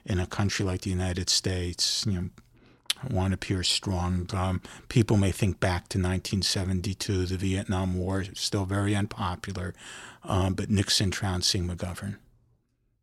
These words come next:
And they will look at that and say, "You, you cannot want to appear weak,"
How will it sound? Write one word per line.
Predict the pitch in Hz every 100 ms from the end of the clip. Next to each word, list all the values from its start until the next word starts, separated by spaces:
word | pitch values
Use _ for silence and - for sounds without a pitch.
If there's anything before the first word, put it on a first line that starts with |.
| _
And | - 107 92 90
they | 90
will | 87
look | 87 95
at | 98
that | - 95
and | 95
say, | 87 101
"You, | 90 90 -
you | 101 90
cannot | - 98 104 107 90 - - - _ - - -
want | 107 95 95
to | 107
appear | 101 101 95 92 95 104
weak," | - 92 131 90 -